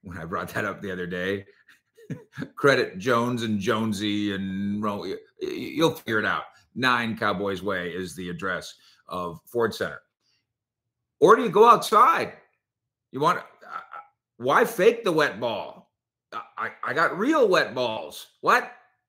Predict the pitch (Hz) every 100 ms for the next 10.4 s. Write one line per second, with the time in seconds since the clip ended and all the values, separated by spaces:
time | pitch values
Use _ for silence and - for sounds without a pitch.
0 | _ - 151 151 170 135 240 320 - -
1 | _ _ _ - - 143 143 170 190 165
2 | 196 185 113 - _ - 156 170 180 -
3 | 175 160 117 80 _ 156 190 196 185 185
4 | 180 139 101 90 - _ - 185 - -
5 | - 143 175 165 - 160 156 113 - -
6 | _ 123 120 185 226 214 180 175 143 117
7 | 107 107 127 95 - _ _ _ 110 117
8 | 123 165 226 190 160 147 - 143 131 85
9 | - 120 113 117 107 98 104 92 101 101
10 | 95 87 110 101